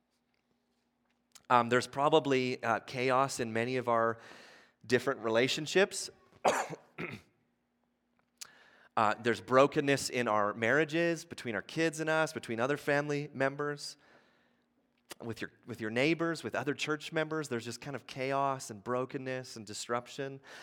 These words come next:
You look even at nature today, and the earth is still reeling because of sin. So you go, "I, I don't think natural disasters that wipe out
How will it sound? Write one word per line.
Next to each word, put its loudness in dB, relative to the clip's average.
You 0
look 6
even 2
at 4
nature 2
today, 4
and 0
the 0
earth 2
is -4
still -2
reeling -2
because 0
of 4
sin. 0
So -10
you -4
go, 8
"I, 6
I -2
don't -2
think -4
natural 2
disasters 0
that 0
wipe 0
out 2